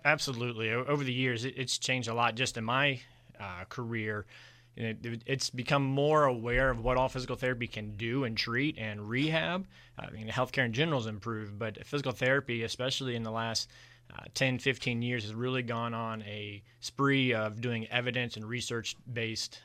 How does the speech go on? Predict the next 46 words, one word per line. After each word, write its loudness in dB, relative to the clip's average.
um, -10
studies 4
to -6
learn -2
the -6
best -2
quality 0
treatments. 0
And -2
in -4
doing 4
so, 2
we've -4
learned -2
a -2
lot 2
of -4
things 0
that -4
have -4
significantly 2
improved 0
the -4
quality 0
and -6
the -6
outcomes -2
of, -8
of -8
what's -4
going -6
on. 0
So, -6
yes, -2
there's -2
been, 0
uh, -4
I, 2
I 0
was -2
just -4
talking 2
that -2
there 0
was -2
a, -4